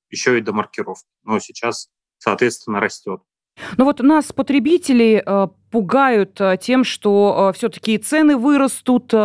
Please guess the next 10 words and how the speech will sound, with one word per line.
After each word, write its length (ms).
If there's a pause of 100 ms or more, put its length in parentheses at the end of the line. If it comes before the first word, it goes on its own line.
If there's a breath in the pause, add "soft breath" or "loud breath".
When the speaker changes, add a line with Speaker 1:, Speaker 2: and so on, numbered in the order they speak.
(440)
Speaker 2:
из-за 200
того, 240
что 200
аптеки 400
возьмут 320
на 80
себя 180
какую-то 320
дополнительную 680
нагрузку, 680